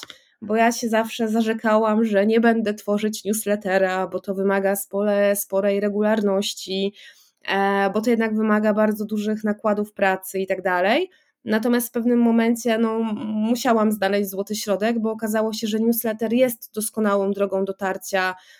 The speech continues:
e, do moich potencjalnych klientów i odbiorców. E, poza tym, no, newsletter, t-, tego nam nikt nie zabierze, tak? No, moja baza mailowa zostanie ze mną, e, na zawsze. E, a z drugiej strony lubię słowo pisane,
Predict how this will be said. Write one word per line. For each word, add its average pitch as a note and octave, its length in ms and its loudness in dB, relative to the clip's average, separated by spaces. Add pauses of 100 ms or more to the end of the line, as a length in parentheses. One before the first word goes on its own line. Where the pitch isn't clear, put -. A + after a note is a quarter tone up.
(340)
e, F#3+ 600 -2
do G#3 120 4
moich G#3 300 2
potencjalnych G3+ 640 -2
klientów G3 420 -4
i G3 80 0
odbiorców. F#3+ 720 -2 (440)
E, G#3 160 -2
poza A#3+ 220 -2
tym, B3 140 0
no, A#3 80 4
newsletter, A#3 560 0
t-, A3 360 -10
tego A3 180 -2
nam G#3+ 160 2
nikt G#3 160 -6
nie F#3+ 80 -2
zabierze, F3 420 -2
tak? F3+ 320 -4
No, F#3 140 -4
moja F#3+ 340 0
baza F#3 360 0
mailowa F3+ 420 0
zostanie F3+ 440 -6
ze F3+ 120 -2
mną, F3+ 380 -2
e, F3+ 340 -4
na G3 140 2
zawsze. G#3 500 0 (580)
E, - 260 -16
a G3+ 60 -2
z G3 60 -4
drugiej A3+ 200 2
strony B3+ 240 2
lubię A#3+ 220 2
słowo G#3+ 280 -2
pisane, E3+ 520 -4